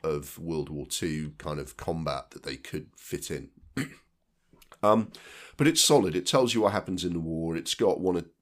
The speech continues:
two bits about the Codebreaker stuff. It, it's, it's generally solid piece of work. Um, what did you think of the remake? I, personally, I was skeptical going into it.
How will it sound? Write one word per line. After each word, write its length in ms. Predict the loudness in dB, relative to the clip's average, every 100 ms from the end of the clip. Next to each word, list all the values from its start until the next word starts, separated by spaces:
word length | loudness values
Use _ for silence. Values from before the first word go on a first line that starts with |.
| -6
two 360 | -2 2 2
bits 240 | 2 0 0
about 180 | 0 -2
the 60 |
Codebreaker 560 | 0 0 0 0 -2 -4
stuff. 480 | -2 2 2 0 -16 -20 -20 -20 -10
It, 200 | -2 0 2
it's, 220 | 0 2
it's 260 | 0 0
generally 560 | -2 4 6 8 4 4
solid 580 | 0 2 4 6 4 0 -12 -8
piece 240 | -6 -4
of 80 | -4
work. 400 | -4 -4 -8 -16 _ -2
Um, 520 | 0 2 0 -4 -8 _ _ _ -18 -18 -18 _ -20 -20 -20 _ -20 -20 -20 -20 _ _ _ _ _ _ _
what 460 | -8 -6 0 0 0
did 200 | -4 -2
you 80 | -2
think 320 | 0 -2 0
of 220 | 4 4 4
the 80 |
remake? 340 | -2 -2 -4 -12 -20 -12 6
I, 120 | 8
personally, 560 | 8 6 6 6 8 10
I 60 |
was 180 | 10 8
skeptical 420 | 4 2 0 -2
going 220 | 0 0 -2
into 240 | -4 -6
it. 160 | -8